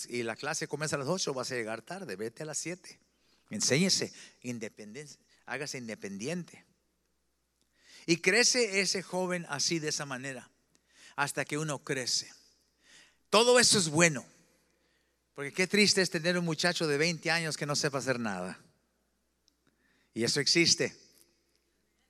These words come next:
<laughs> Vale más déjalo ahí, ¿verdad? Vamos muy bien, vamos muy bien esta mañana. Dígame en la iglesia. <laughs>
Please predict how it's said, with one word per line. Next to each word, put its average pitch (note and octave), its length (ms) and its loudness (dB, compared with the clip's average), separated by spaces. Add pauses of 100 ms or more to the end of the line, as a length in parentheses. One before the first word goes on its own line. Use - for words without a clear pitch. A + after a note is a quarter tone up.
(240)
<laughs> - 1300 -6
Vale A#2 220 -6
más A#2+ 160 -6
déjalo G#2 260 -6
ahí, F#2 160 -6
¿verdad? G#2 240 -10 (2500)
Vamos A2+ 400 -6
muy A#2+ 180 0
bien, A#2 380 -4
vamos A#2 320 -6
muy A#2+ 140 -6
bien A#2 160 -6
esta G#2+ 200 -8
mañana. E2+ 380 -14 (1400)
Dígame G#2 320 -4
en G#2 60 -4
la F#2+ 60 -2
iglesia. F2 460 -6 (800)
<laughs> - 3500 -12